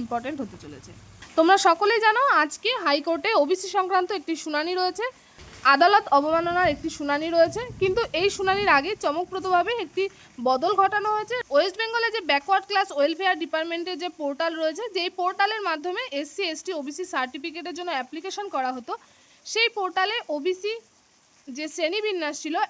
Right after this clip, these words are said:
এতদিন ধরে আমরা দেখতাম ওবিসি এ এবং ওবিসি বি এই শ্রেণীবিন্যাস দেখা যেত, কিন্তু গতকালকে থেকে সেই শ্রেণীবিন্যাসটা আর লক্ষ্য করা যাচ্ছে না। সেখানে শুধুমাত্র ওবিসি একটি শ্রেণীই রয়েছে। দেখো, আজকে হাইকোর্টে শুনানি আছে এবং এই শুনানির আগে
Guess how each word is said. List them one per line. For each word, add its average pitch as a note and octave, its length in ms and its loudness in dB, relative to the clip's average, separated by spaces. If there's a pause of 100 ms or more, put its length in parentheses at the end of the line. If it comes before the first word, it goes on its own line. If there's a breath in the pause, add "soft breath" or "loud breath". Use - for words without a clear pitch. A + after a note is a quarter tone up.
(100)
এতদিন F4+ 300 -6
ধরে G4 180 0
আমরা D4 220 -4
দেখতাম C4+ 260 -6 (100)
ওবিসি D4+ 280 -6 (160)
এ F#4 40 -2 (140)
এবং E4+ 120 -4 (120)
ওবিসি C#4+ 280 -6 (120)
বি E4+ 100 -4 (180)
এই E4+ 140 -4
শ্রেণীবিন্যাস D4 520 -6 (100)
দেখা B3 220 -8
যেত, A3+ 120 -12 (140)
কিন্তু F#4+ 240 -4 (480 soft breath)
গতকালকে G4+ 460 0
থেকে A4 200 -6
সেই G4+ 180 -4
শ্রেণীবিন্যাসটা F#4+ 680 -4
আর F#4+ 120 0
লক্ষ্য - 240 -8
করা D#4+ 220 2
যাচ্ছে B3+ 300 -6
না। G#4 40 -6 (100)
সেখানে E4 320 -6
শুধুমাত্র G#4+ 380 -8 (220)
ওবিসি G4+ 320 0 (160)
একটি D4+ 260 -6
শ্রেণীই E4+ 360 -2
রয়েছে। A#3 280 -6 (540 loud breath)
দেখো, F4+ 180 8 (120)
আজকে F4+ 200 -2 (100)
হাইকোর্টে F4 460 2
শুনানি D#4 280 -2 (100)
আছে F4+ 200 -2
এবং E4 120 0 (160)
এই F#4+ 80 2 (100)
শুনানির F4+ 400 -2
আগে D#4+ 180 -2